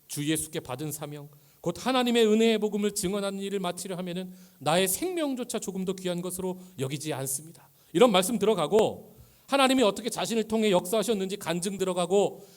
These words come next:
사역하고 있는 사진들 들어가고, 가장 중요한 게 뭐예요? 마지막에 계좌번호예요. 로마서가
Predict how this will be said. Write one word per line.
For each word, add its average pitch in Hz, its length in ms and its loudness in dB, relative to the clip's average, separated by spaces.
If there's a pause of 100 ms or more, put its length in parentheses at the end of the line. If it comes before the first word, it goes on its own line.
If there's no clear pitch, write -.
(140)
사역하고 269 600 0
있는 226 140 4
사진들 320 440 2
들어가고, 208 840 6 (220)
가장 311 480 10
중요한 247 300 4
게 254 80 0
뭐예요? 175 440 -2 (500)
마지막에 139 520 -12
계좌번호예요. 151 640 -16 (1700)
로마서가 202 880 4